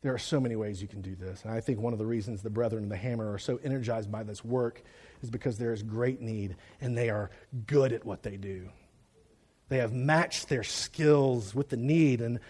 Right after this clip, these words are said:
and with the help of a woman named Amy Sherman, Brian Fikkert, Steve Corbett, and others. Ever since my experience in Katy, I've been asking myself and others these questions.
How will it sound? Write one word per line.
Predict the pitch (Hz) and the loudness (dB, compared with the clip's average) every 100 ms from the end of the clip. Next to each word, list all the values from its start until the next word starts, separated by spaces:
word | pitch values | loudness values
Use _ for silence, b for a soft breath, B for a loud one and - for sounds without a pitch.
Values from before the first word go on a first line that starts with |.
| B | B
and | 143 | 2
with | 147 | 2
the | 147 | 4
help | 143 180 | 4 4
of | 160 | 6
a | 139 | 4
woman | 143 160 | 4 4
named | 147 135 | 0 -2
Amy | 147 165 147 | 0 2 2
Sherman, | - 160 156 135 120 | 2 0 2 2 2
Brian | 139 151 156 | 2 2 -2
Fikkert, | 139 151 139 | -2 -4 -4
Steve | - 170 156 | -2 2 2
Corbett, | - 156 151 | 6 6 6
and | 127 | 4
others. | 139 131 120 | 4 4 2
Ever | 156 180 208 | 4 6 4
since | - 196 196 | 2 0 2
my | 170 | 0
experience | 151 - 180 175 156 | -2 0 2 2 0
in | 160 135 | -2 -2
Katy, | 160 151 127 110 B B | 0 2 0 -2 B B
I've | 151 156 | 4 4
been | 170 - | 4 4
asking | 190 202 220 190 | 4 4 4 4
myself | 190 - 170 165 | 4 6 6 6
and | |
others | 151 160 135 | 2 2 2
these | 139 170 | 2 2
questions. | - 151 - 139 120 | 4 0 0 -4 -6